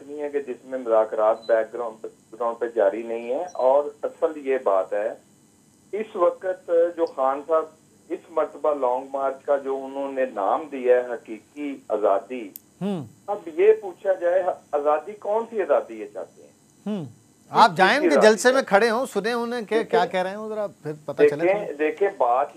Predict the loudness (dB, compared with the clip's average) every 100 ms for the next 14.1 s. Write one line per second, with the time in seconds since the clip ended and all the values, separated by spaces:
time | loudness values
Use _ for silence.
0 | -16 -10 -8 -4 -2 -2 -4 -8 -8 -6
1 | -2 -2 -4 -8 -8 -8 -10 -2 -2 0
2 | 2 2 0 -2 -2 2 2 2 -4 -4
3 | -2 0 0 0 -10 -8 -2 2 2 0
4 | -4 -6 -6 -8 -4 -4 -4 -6 -4 -4
5 | -2 0 0 -2 -2 -2 2 2 2 0
6 | 2 2 2 2 0 0 -4 0 2 2
7 | -2 -10 -12 -8 -8 -4 2 2 0 -10
8 | -14 -20 _ _ -10 -8 -2 2 2 2
9 | 0 0 0 -2 -2 0 0 0 -10 -12
10 | -6 -4 0 0 0 0 0 0 -2 0
11 | -2 0 -4 -2 -2 -2 -6 -4 -6 -4
12 | -4 0 -2 -4 -4 -4 -4 -2 2 2
13 | 2 -4 -6 -6 -6 0 0 0 -8 -12